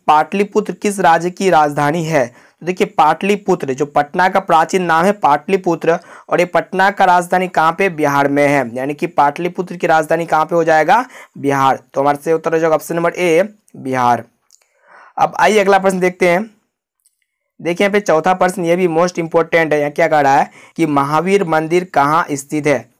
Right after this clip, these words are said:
ऑप्शन ए में है गया, बी में है बक्सर, सी में है पटना और डी में आपका दिया हुआ है आरा। तो महावीर मंदिर जो है पटना में स्थित है। अगर आप पटना गए होंगे तो आप नियर रेलवे स्टेशन में उसी के निकट एक महावीर मंदिर है।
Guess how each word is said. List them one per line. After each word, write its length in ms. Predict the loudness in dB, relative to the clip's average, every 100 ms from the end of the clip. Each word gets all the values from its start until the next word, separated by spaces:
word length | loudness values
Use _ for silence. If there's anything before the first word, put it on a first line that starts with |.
| _ -4
ऑप्शन 360 | -4 0 0 2
ए 80 |
में 140 | 0 0
है 120 | 0
गया, 300 | 2 4 4
बी 200 | 2 -2
में 100 | -2
है 80 | 0
बक्सर, 400 | -2 -2 -2 -4
सी 200 | -2 -4
में 80 | -2
है 80 | -2
पटना 520 | -4 -2 0 0 -2 -10 -20 -6
और 160 | -2 0
डी 120 | 0
में 80 | 0
आपका 240 | 0 0 0
दिया 180 | 2
हुआ 180 | 2 4
है 300 | 4 2 0 _ _
आरा। 260 | 2 4 2 0 _ _ _ _
तो 80 | -4
महावीर 420 | -2 -2 2 2 2
मंदिर 320 | 0 0 0
जो 100 | 0
है 80 | 0
पटना 440 | 0 -2 0 0
में 160 | 0 -2
स्थित 320 | -6 -6 -2 -2
है। 180 | -2 -6 _ _
अगर 140 | 0
आप 140 | 0 0
पटना 300 | -2 0 -2
गए 180 | 2 2
होंगे 340 | 2 0 -2
तो 140 | 0 2
आप 200 | 2 0
नियर 280 | 0 0 2
रेलवे 320 | 0 0 -2
स्टेशन 340 | -2 -4 -4 -4
में 260 | -4 -4 -8 -20 -16
उसी 280 | -14 -10 -4
के 120 | -2
निकट 420 | -2 -2 -2 -2
एक 240 | -4 -8 -6
महावीर 400 | -4 -2 -2 -2
मंदिर 340 | 0 -2 0
है। 120 | -2